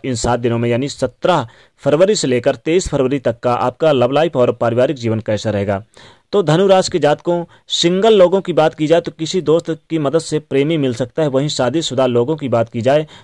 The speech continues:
तो जिंदगी में घर का जो माहौल है खुशियों से भरा रहेगा। अपने बच्चों का चेहरा देखकर, उसकी मुस्कुराहट को देखकर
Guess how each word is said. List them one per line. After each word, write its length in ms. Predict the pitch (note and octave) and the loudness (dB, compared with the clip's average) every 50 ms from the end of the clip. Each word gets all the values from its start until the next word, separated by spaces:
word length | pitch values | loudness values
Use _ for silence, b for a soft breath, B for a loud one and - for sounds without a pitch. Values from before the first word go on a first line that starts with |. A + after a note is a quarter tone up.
| B _ | B _
तो 100 | F3+ F3 | -6 -4
जिंदगी 400 | C3 C3+ E3+ F3+ F3+ F3 G#3 G#3+ | -2 -2 -2 -2 -2 -4 -4 -2
में 220 | G3 E3+ E3+ E3+ D#3+ b b b b A#2 | 0 0 0 0 -2 b b b b -10
घर 240 | G#2+ C3+ D#3 F3+ | -4 -2 -2 -2
का 200 | F3+ - F3 E3+ E3 | 0 2 2 2 2
जो 140 | C#3 D3 C#3+ | 2 0 0
माहौल 320 | C#3+ C3 B2+ D3 D#3+ D3+ | 0 0 0 0 0 0
है 60 | D3+ D3+ | 0 -2
खुशियों 320 | - C#3+ B2+ - D#3 D3+ | -6 -10 -8 -6 -6 -6
से 120 | C3+ - | -4 -2
भरा 200 | A#2+ A2+ A#2+ C3+ | -2 0 2 2
रहेगा। 260 | C#3 C3+ C3 B2+ C3+ C#3 | 2 2 0 0 0 -2
अपने 440 | - - B2+ - E3+ F3+ F3 D3+ B2+ | -2 -4 -8 -6 -6 -4 -4 -4 -6
बच्चों 420 | A#2+ A2+ C3 C3 - - F#3+ G3 - - _ _ | -6 -6 -6 -6 -4 -4 -4 -4 -4 -6 _ _
का 100 | C3 A#2+ | -4 -4
चेहरा 280 | A#2 - C#3 D3 D3+ D3+ | -2 -2 0 2 2 2
देखकर, 320 | A#2+ A#2 A#2+ A#2 - A#2+ | 2 0 -4 -2 0 -2
उसकी 300 | A#2+ C#3+ - - - E3+ | -2 -2 -4 -6 -6 -6
मुस्कुराहट 560 | D#3 C#3 B2 - - C#3+ C#3+ C#3+ D#3 F3+ - | -6 -6 -6 -6 -4 -4 -2 0 -2 -2 -2
को 120 | - C3+ A#2 | -4 -4 -2
देखकर 360 | A2+ - A#2+ - A#2+ G#2+ A2 | -2 -2 -2 -2 -4 -4 -4